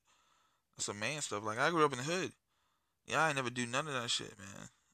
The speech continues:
I ain't never do none of that shit. But now I'm, like, a grown man living in the Midwest. I gotta cut trees and shit. Like, but you know what? That's enjoyable, man. Go outside, doing a quote-unquote man work,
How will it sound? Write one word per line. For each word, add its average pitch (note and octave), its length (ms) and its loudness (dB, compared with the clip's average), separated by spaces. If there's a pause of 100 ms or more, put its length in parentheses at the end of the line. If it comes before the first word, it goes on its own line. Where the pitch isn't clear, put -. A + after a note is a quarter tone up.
(180)
I A#2 80 -4
ain't B2+ 100 -4
never B2+ 120 -4
do C3 140 -8
none C#3+ 200 -4
of C#3+ 80 -4
that A#2+ 100 -4
shit. A2 160 -2
But A2 100 -6
now A#2+ 140 8
I'm, B2 80 4
like, A#2 140 2
a G#2+ 120 -6
grown A#2 300 2
man A#2 340 0
living A2+ 220 0
in A2 80 -6
the G#2 60 -6
Midwest. A2+ 800 0 (680)
I - 60 -12
gotta G#2+ 160 0
cut - 300 0
trees A#2 580 -4
and A2 100 -12
shit. A2+ 280 -4 (240)
Like, A2+ 100 -10 (240)
but D3+ 160 0
you F#3+ 80 -8
know F#3 140 -2
what? G3 140 0
That's G#3+ 160 0
enjoyable, C#3+ 520 -4
man. G2+ 120 -12 (100)
Go B2 140 -2
outside, C3+ 560 -2 (680)
doing A#2+ 240 -2
a A#2 300 -2 (380)
quote-unquote B2+ 640 -4
man D3 220 -8
work, D3+ 200 -8